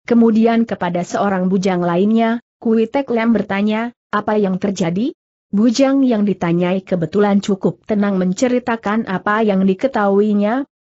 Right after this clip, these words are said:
Pagi ini aku masuk ke ruangan buku untuk membersihkan, seperti biasanya, tetapi kali ini ia heran melihat ada rak buku yang tergeser,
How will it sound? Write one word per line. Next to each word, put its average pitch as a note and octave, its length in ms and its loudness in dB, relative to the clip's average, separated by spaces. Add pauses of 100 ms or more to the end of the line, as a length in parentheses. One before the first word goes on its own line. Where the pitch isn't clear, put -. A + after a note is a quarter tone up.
Pagi E3 320 -4
ini A#3+ 320 2
aku F3+ 320 0
masuk F3+ 400 -4
ke - 80 -4
ruangan G#3 480 0
buku G3+ 480 -2
untuk G#3 480 -2
membersihkan, A3+ 880 0 (160)
seperti G#3 640 -2
biasanya, F#3 720 -2 (420)
tetapi E3+ 480 -2
kali G3 400 0
ini B3 240 4
ia G#3 320 0
heran F#3+ 320 -2
melihat F#3+ 480 0
ada D#3 320 -4
rak F3+ 240 -6
buku B3 400 2
yang G#3+ 240 0
tergeser, G#3+ 560 -2